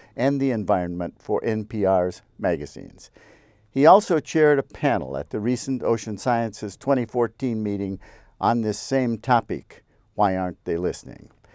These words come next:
I'm in Long Beach, California. Paul Gaffney is in Charleston, South Carolina. Jerry Ensler is in Dubuque, Ia-, Iowa, and Richard Harris is in Washington, D C.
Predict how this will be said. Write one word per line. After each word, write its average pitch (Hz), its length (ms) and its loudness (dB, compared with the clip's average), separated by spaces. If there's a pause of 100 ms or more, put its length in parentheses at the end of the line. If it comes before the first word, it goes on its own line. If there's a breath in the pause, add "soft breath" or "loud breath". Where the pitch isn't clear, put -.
(420 soft breath)
I'm 127 240 2
in 127 100 2
Long 127 240 4
Beach, 123 260 -2
California. 143 800 2 (460)
Paul 92 220 4
Gaffney 113 480 2
is 92 140 -6
in 78 140 -12
Charleston, 131 560 4
South 127 320 4
Carolina. 120 680 0 (500 soft breath)
Jerry 127 320 6
Ensler 113 520 2
is 95 220 -6
in 90 100 -6
Dubuque, 98 380 -4
Ia-, 101 460 2 (120)
Iowa, 120 440 6 (400 soft breath)
and 107 180 -2
Richard 113 360 0
Harris 95 520 0
is 95 160 -8
in 92 140 -4
Washington, 82 640 -2
D 80 160 -8
C. 53 320 -12